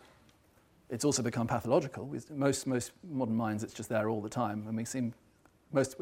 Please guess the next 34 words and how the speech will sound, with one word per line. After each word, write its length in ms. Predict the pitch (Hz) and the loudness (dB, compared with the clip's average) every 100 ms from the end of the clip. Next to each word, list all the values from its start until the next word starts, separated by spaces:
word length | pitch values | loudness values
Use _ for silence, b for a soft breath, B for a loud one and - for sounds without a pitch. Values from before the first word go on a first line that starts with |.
| - | 0
most 180 | 131 135 | 4 4
of 60 | 123 | 2
us 100 | 123 | -2
are 40 | |
incapable 320 | 117 117 113 | 2 2 0
of 40 | 101 | 0
turning 220 | 123 117 | 2 8
it 60 | |
off 160 | 123 - | 8 8
until 380 | 117 160 131 110 b b b b b | 8 12 10 8 b b b b b
we 60 | - | 0
learn 160 | 113 113 | 2 4
some 160 | 127 | 4
form 180 | 117 117 | 4 2
of 60 | 107 | 2
meditation. 460 | 107 180 175 113 B B B B - | 4 4 4 2 B B B B 8
Um, 160 | 147 147 - - - - - | 8 8 -2 -20 -20 -4 -2
for 100 | 156 | 6
the 80 | 175 | 12
Dalai 240 | 185 190 | 12 12
Lama 300 | 170 170 156 | 12 12 12
and 100 | 131 | 12
for 60 | 160 | 8
those 240 | 151 143 | 10 10
who 80 | 139 | 8
pursue 320 | - 131 254 | 2 2 4
the 80 | 202 | 4
path 240 | 147 123 120 | 6 4 2
of 60 | |
silence, 460 | - 110 101 117 - | 0 0 0 -4 -4
they 120 | 127 | -2
say 220 | 120 139 | 2 4
that 200 | 123 127 | 4 4
beyond 500 | 151 160 180 175 165 | 10 12 12 10 4